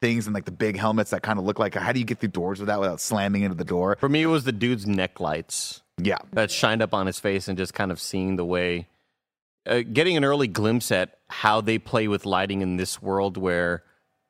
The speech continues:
Speaker 2: you know, uh, metal and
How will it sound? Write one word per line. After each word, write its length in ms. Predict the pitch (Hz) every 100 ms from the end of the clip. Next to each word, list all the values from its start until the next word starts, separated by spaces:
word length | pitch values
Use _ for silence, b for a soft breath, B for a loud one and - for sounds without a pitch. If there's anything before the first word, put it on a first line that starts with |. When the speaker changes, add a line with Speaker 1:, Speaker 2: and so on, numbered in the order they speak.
| _ _ _ _ _ _
Speaker 2:
you 140 | 104 98
know, 280 | 82 80 -
uh, 440 | 85 80 78 76 - - - -
metal 1000 | 104 101 101 107 120 117 117 110 113 - -
and 600 | 95 90 87 82 80